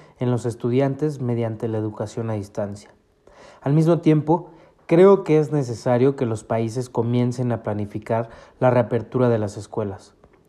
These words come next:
Esto significa que evitaríamos deserciones, garantizar condiciones escolares saludables y utilizar nuevas técnicas para promover la rápida recuperación del aprendizaje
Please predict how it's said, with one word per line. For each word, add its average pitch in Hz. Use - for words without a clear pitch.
Esto 143
significa 143
que 135
evitaríamos 143
deserciones, 120
garantizar 131
condiciones 156
escolares 123
saludables 104
y 135
utilizar 143
nuevas 147
técnicas 135
para 110
promover 113
la 123
rápida 117
recuperación 110
del 120
aprendizaje 110